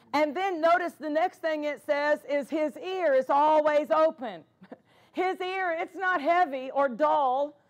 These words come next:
His ear isn't dull of hearing. His ear isn't, um, um, calloused or, or weighed down from all the hearing. Have, has anybody ever been to a very loud concert?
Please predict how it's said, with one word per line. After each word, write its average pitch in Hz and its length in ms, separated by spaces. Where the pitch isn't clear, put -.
His 320 240
ear 349 320
isn't 285 300
dull 311 280
of 269 80
hearing. 277 520
His 330 280
ear 339 320
isn't, 302 320
um, 247 600
um, 208 480
calloused 302 840
or, 262 420
or 247 520
weighed 285 420
down 302 260
from 269 180
all 277 140
the 262 100
hearing. 254 380
Have, 277 300
has 285 220
anybody 320 480
ever 269 200
been 277 440
to 254 260
a 233 80
very 277 460
loud 247 540
concert? 254 760